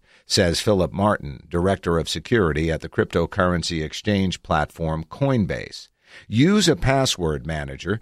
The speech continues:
use two-factor authentication, leverage enhanced security protocols for your email address. For the especially concerned,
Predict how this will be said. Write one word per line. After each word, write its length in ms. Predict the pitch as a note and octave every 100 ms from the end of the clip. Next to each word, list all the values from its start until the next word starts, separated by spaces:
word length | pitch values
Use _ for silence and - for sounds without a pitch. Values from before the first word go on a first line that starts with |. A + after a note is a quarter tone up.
| -
use 420 | E2+ A2+ B2+ B2
two-factor 800 | - - E3 C3 B2+ A#2 - G2+
authentication, 920 | C#2+ E2+ A2+ G#2 F2 A#2+ B2+ - D#2+ D2+ - -
leverage 640 | F2+ C3+ D#3 C3+ B2 -
enhanced 760 | - F2+ - A#2 C3 B2 -
security 580 | - F2+ - D#3 A2 D#2
protocols 760 | C#2+ F2 C2 C2+ D#2+ C2 A#1+ -
for 240 | - F2
your 240 | E2 E2+ -
email 380 | C3+ F#2 D2
address. 540 | C2+ C2 C#2+ A1 - - _ _ _ _ _ _
For 260 | - D3+ C#3
the 140 | B2+
especially 640 | A#2 - G#3 G#3+ B2 F#2+ E2
concerned, 680 | - E2+ - D#2+ C#2+ E2